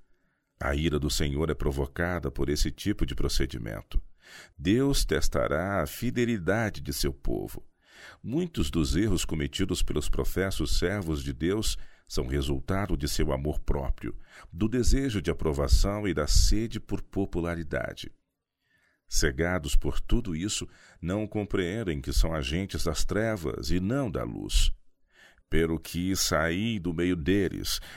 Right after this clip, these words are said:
e apartai-vos", diz o Senhor, "e não toqueis nada imundo, e eu vos receberei."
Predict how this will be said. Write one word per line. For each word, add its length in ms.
e 80
apartai-vos", 960
diz 200
o 60
Senhor, 520
"e 100
não 140
toqueis 440
nada 340
imundo, 580
e 360
eu 180
vos 260
receberei." 760